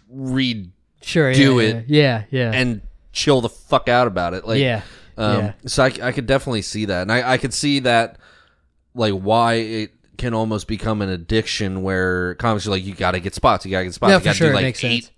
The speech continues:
Speaker 1: eight spots in a night," and that
Speaker 2: Yeah,
Speaker 1: kind of thing, or,
Speaker 2: after
Speaker 1: like, every night doing an open mic
Speaker 2: I,
Speaker 1: or whatever,
Speaker 2: yeah,
Speaker 1: you know?
Speaker 2: after this weekend, I'm like, "I really wanna, I need to get up. I would like to try and get up more."
Speaker 1: Yeah.
Speaker 2: 'Cause <laughs> I'm saying that after you're about to take a fucking hiatus,
Speaker 1: I
Speaker 2: but
Speaker 1: know,
Speaker 2: <laughs>
Speaker 1: it's, uh,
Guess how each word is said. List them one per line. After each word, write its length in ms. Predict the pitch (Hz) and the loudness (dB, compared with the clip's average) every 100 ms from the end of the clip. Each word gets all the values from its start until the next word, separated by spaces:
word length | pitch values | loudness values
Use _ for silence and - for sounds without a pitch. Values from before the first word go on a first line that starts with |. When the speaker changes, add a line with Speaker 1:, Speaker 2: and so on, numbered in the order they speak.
| _ | _
Speaker 1:
eight 260 | 117 117 | -4 -4
spots 360 | - 117 113 - | 0 2 2 2
in 80 | 101 | -4
a 60 | |
night," 280 | 98 110 110 | -2 0 -2
and 100 | 98 | -4
that 80 | 98 | 0
Speaker 2:
Yeah, 220 | 165 147 | 2 2
Speaker 1:
kind 140 | 151 175 202 | 2 2 2
of 60 | |
thing, 40 | 202 | 2
or, 40 | |
Speaker 2:
after 100 | 180 | 4
Speaker 1:
like, 80 | 165 | 2
every 460 | 117 98 95 98 101 | 0 -4 -8 -8 -4
night 240 | 107 107 | -4 -4
doing 200 | 101 101 | -6 -6
an 80 | 92 | -6
open 240 | 101 98 | -8 -8
mic 100 | 98 | -6
Speaker 2:
I, 80 | 139 | -4
Speaker 1:
or 40 | 131 | -2
whatever, 160 | 101 139 | 0 0
Speaker 2:
yeah, 120 | 117 | 0
Speaker 1:
you 40 | 101 | -4
know? 60 | 95 | -2
Speaker 2:
after 720 | 160 170 - 196 175 165 135 123 - | 0 0 2 2 4 2 -2 -8 0
this 240 | 165 151 | 0 2
weekend, 400 | 143 147 156 135 | 2 2 2 2
I'm 140 | 131 131 | 0 0
like, 180 | 131 | 0
"I 160 | 123 131 | 0 -2
really 320 | 120 131 135 | 0 0 2
wanna, 280 | 120 113 110 | 0 -2 -4
I 100 | 123 | -2
need 140 | 131 | -2
to 60 | 120 | -2
get 140 | 113 | -2
up. 200 | 113 107 _ _ | -4 -6 _ _
I 160 | - 147 | -4 -2
would 100 | 135 | 0
like 180 | 131 123 | -2 -2
to 60 | 113 | -6
try 240 | - 120 | -2 -2
and 80 | 113 | -2
get 120 | 117 | -4
up 140 | 110 110 | -6 -6
more." 400 | 117 110 107 107 _ _ _ _ | -6 -4 -4 -6 _ _ _ _
Speaker 1:
Yeah. 80 | - - - - - | -16 -12 -12 -12 -8
Speaker 2:
'Cause 680 | - 139 120 107 - - - _ _ | 0 2 2 -2 -4 -6 -8 _ _
<laughs> 60 | 135 | 2
I'm 180 | 170 147 | 2 4
saying 320 | 180 143 131 | 2 2 2
that 180 | 127 127 | 2 2
after 220 | 127 123 | 2 0
you're 120 | 117 | 0
about 220 | 117 123 | 0 -2
to 60 | 123 | -2
take 180 | 139 123 | -4 -4
a 40 | |
fucking 260 | 127 - 170 | -4 -2 0
hiatus, 500 | 147 120 123 135 147 | 0 0 0 -2 2
Speaker 1:
I 140 | 175 | 4
Speaker 2:
but 80 | 190 | 6
Speaker 1:
know, 260 | 190 - 190 | 8 6 6
Speaker 2:
<laughs> 60 | 185 | 4
Speaker 1:
it's, 260 | 135 180 | 4 2
uh, 360 | 170 - 139 120 | 0 -2 -6 -8